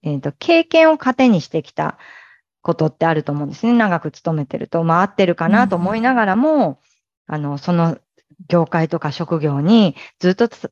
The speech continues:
Speaker 1: 携わっていると、いろんな知識とか、まあ、スキルとか身につけていくので、それを、まあ、極めていくっていう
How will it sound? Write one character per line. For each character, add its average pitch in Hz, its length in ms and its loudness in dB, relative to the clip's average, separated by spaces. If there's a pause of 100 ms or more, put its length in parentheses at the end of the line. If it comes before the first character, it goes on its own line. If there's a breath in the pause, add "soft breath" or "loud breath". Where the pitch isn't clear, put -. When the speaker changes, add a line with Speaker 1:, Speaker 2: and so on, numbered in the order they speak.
Speaker 1:
携 208 380 0
わ 214 80 4
っ 214 80 -4
て 160 160 -4
い 147 40 -4
る 151 120 -8
と、 190 320 2
い 180 100 2
ろ 190 120 4
ん 190 60 2
な 190 100 2
知 214 220 -6
識 - 240 -16
と 143 120 -12
か、 135 320 -8
ま 160 80 0
あ、 139 40 0
ス - 100 -18
キ 220 120 0
ル 165 100 0
と 147 100 -8
か - 100 -6
身 147 140 -2
に 160 120 0
つ - 100 -12
け 147 140 -6
て 151 200 -4 (300 loud breath)
い 175 120 -4
く 165 140 0
の 147 160 -2
で、 196 360 2 (800)
そ 226 140 0
れ 262 100 4
を、 277 200 2
ま 185 140 0
あ、 - 80 -10
極 220 340 0
め 226 140 2
て 160 120 -4
い 147 120 -6
く - 160 -12
っ 147 40 -12
て - 180 -8
い 151 160 -6
う 190 280 2